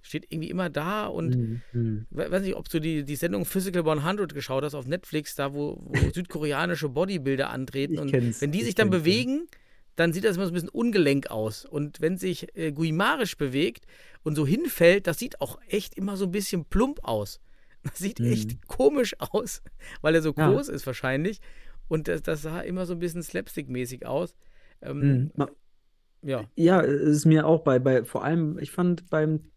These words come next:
Speaker 2: Tor von Fedor Brack zum drei zwei fand ich das, dass er da im Nimbo steht und dann,
Speaker 1: Mhm.
Speaker 2: ähm,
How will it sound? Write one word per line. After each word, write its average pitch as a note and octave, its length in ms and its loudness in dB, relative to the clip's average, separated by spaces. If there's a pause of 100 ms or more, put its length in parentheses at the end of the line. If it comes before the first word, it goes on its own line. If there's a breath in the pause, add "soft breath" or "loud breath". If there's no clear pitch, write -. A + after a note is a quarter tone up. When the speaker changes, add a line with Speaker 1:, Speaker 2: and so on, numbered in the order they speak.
(100)
Speaker 2:
Tor D#3+ 440 2
von C#3+ 840 0
Fedor C#3+ 240 4
Brack D3+ 240 -2
zum B2+ 160 -6
drei B2 160 2
zwei A#2+ 420 0
fand G#2+ 240 -2
ich G#2+ 100 -2
das, G#2 180 -4
dass A#2 180 -4
er A#2 60 0
da A2+ 120 4
im A#2 80 2
Nimbo D3 320 4
steht C#3+ 420 0
und B2+ 160 -4
dann, A#2+ 340 0 (260 loud breath)
Speaker 1:
Mhm. B2+ 340 -8
Speaker 2:
ähm, A#2+ 480 2